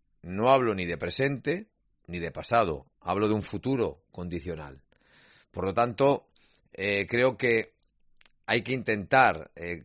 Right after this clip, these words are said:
comprender de verdad, eh, todo este, eh, lío tremendo que está generando el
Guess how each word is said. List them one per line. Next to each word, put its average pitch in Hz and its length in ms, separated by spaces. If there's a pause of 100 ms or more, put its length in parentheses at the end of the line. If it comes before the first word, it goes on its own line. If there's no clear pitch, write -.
comprender 98 540
de 110 80
verdad, 104 520
eh, 87 360 (840)
todo 123 220
este, 113 520 (420)
eh, 95 240
lío 127 340
tremendo 127 960 (140)
que 98 180
está 113 240
generando 117 800 (380)
el 92 560